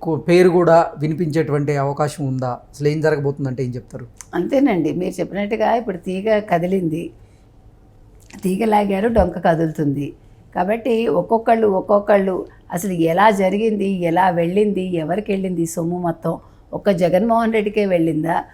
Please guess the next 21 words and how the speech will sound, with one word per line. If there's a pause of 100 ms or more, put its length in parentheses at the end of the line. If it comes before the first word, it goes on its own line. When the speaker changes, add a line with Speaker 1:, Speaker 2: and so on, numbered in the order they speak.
(240)
Speaker 2:
ఇందులో
వాటాలు
ఎవరికైనా
వెళ్ళాయా,
లేదు
only
మిథున్
రెడ్డి,
జగన్మోహన్
రెడ్డేనా, (380)
ఇవన్నీ
కూడా
బయటకు
వస్తాయండి.
మీరు
చెప్పినట్టుగా (380)
ఈరోజు
సిట్
ఏదైతే
దర్యాప్తు
చేస్తుందో